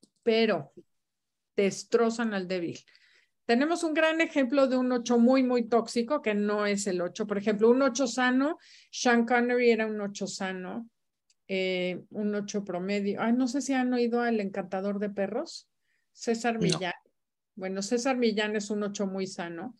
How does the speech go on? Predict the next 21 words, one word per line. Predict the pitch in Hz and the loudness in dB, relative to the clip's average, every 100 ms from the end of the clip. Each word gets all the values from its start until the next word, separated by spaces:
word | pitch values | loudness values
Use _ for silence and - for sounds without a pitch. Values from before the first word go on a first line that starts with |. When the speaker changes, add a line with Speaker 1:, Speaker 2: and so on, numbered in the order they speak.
| _ _ _ _ 233 | _ _ _ _ -2
Speaker 1:
un | 240 | 0
ocho | 254 254 233 | 0 2 4
muy, | 302 339 | 4 2
muy | 302 - | 2 2
tóxico, | 330 - 349 262 | 2 2 -2 0
un | 233 233 | 0 2
presidente | 220 208 208 208 202 | 0 -2 -4 -4 -6
que | 202 | -6
acaba | 202 196 196 | -8 -6 -6
de | 185 | -4
salir, | 185 185 196 202 _ _ _ _ _ _ _ _ _ - | -6 -4 -4 -4 _ _ _ _ _ _ _ _ _ 0
Trump. | 214 311 - - _ _ - | 0 0 -6 -20 _ _ -4
<laughs> | - - 233 226 | -4 4 4 6
Trump | 233 208 202 | 4 2 0
era | 196 | 0
un | 196 | 0
ejemplo | 180 - 196 190 190 | -2 -2 -2 0 0
de | 185 | -2
un | 190 | -4
ocho | 185 185 190 | -4 -2 -2
visceral, | 180 151 170 175 190 190 | -2 -2 -2 0 2 0